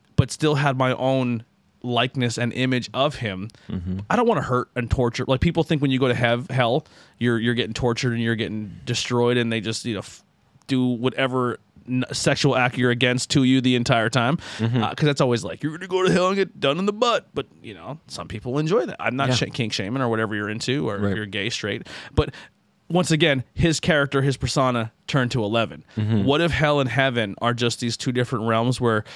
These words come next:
Speaker 1: we know in, in God's image we are like-minded people, and we
Speaker 2: Mm-hmm.
Speaker 1: kinda just go to those two different realms?
Speaker 2: You're absolutely right. In the Hare Krishna
Speaker 1: I
Speaker 2: world,
Speaker 1: just came up with that.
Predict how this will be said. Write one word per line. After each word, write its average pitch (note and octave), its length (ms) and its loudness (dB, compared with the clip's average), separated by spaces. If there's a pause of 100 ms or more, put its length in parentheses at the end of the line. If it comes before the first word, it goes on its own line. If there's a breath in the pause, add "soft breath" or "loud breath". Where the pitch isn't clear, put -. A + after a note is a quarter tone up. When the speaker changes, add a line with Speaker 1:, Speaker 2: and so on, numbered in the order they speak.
(200 loud breath)
Speaker 1:
we A#2+ 220 2
know A#2 400 2
in, A#2+ 240 0 (240)
in A#2+ 160 0
God's A#2 300 2
image A#2 260 0
we A2+ 180 2
are G#2+ 140 2
like-minded G#2+ 640 -2
people, C3 520 -2
and A#2 140 0
we A2+ 120 0
Speaker 2:
Mm-hmm. G2+ 160 -2
Speaker 1:
kinda A#2 140 2
just G#2+ 240 -6 (320)
go A2+ 180 0
to A2 140 -6
those G#2 220 -2
two - 140 -6
different G#2+ 320 -6
realms? G#2+ 360 -8
Speaker 2:
You're G2+ 100 2
absolutely F#2+ 360 0
right. E2 260 -4 (380 loud breath)
In A2 420 0
the G#2+ 240 4
Hare A#2+ 260 0
Krishna A2 420 0
Speaker 1:
I F#2 40 2
Speaker 2:
world, F#2 300 2
Speaker 1:
just B2 100 -2
came B2 220 0
up G#2+ 100 -6
with G#2+ 100 -10
that. C#2+ 200 -12